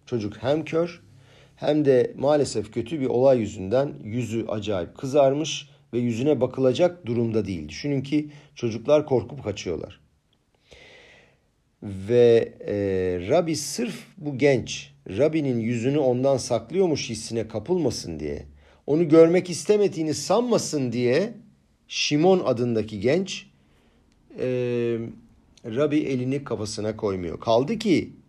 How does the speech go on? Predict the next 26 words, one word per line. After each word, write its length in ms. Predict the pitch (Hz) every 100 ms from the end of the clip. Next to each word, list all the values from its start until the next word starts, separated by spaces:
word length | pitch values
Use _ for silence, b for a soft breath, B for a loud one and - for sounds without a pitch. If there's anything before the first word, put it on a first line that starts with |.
| -
genç 400 | 120 135 110 -
dediğimiz 440 | 110 113 117 123
gibi 220 | - 92 90
kör 440 | 139 165 185 - b b b b -
ve 140 | 104
kesinlikle 600 | 107 - - 143 175 165
bunu 200 | 151 180
görmüyor. 460 | 175 180 160 120 98
Ve 140 | 107
Rabbi 300 | 110 156 165
bunu 140 | 135 160
yapsa 440 | 151 131 - 247
dahi 320 | 226 127 170
herkes 440 | 143 170 160 175 139
biliyor 280 | 143 220 190
niye 140 | 147
yaptığını 520 | 127 113 - 113 123
ama 380 | 147 139 165 - B B B -
yüzde 420 | 175 156 190 185
bir 260 | 240 240
bir 80 | 170
olasılıkla 760 | 160 151 143 - 156 175 139 117
bile 340 | 127 120 - B B B B B B -
onun 380 | 135 156 175 -
onurunu 760 | 139 139 135 143 156 127 92 - _ _ _ 117
düşürecek, 720 | 120 139 123 120 123 -